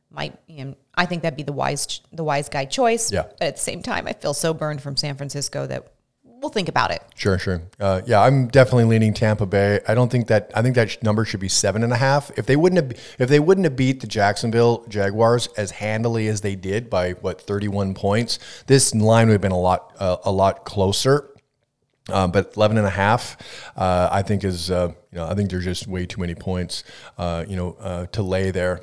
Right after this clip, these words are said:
Speaker 2: Um, we're both leaning towards Tampa Bay. Uh, next game is the New York Jets at the Buffalo Bills, uh, divisional matchup. Bills are at home at a minus seven.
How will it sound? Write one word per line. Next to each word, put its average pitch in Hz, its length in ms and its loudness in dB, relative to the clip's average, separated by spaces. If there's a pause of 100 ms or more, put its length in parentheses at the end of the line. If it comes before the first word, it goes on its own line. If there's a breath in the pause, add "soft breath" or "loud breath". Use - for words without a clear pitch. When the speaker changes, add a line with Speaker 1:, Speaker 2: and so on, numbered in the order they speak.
(160)
Speaker 2:
Um, 92 300 -8
we're 104 220 -6
both 98 320 -2
leaning 92 240 -2
towards 85 260 -6
Tampa 87 300 -8
Bay. 87 240 -8 (1500 loud breath)
Uh, 117 140 6
next 139 240 4
game 147 240 6
is 127 80 4
the 127 80 0
New 135 60 6
York 135 220 6
Jets 131 280 4
at 123 80 -4
the 107 60 -4
Buffalo 117 360 4
Bills, 139 580 6
uh, 107 260 6
divisional 113 420 2
matchup. 120 500 4
Bills 113 240 2
are 113 100 6
at 107 60 2
home 120 300 4
at 110 40 4
a 104 60 4
minus 98 380 0
seven. 85 420 -2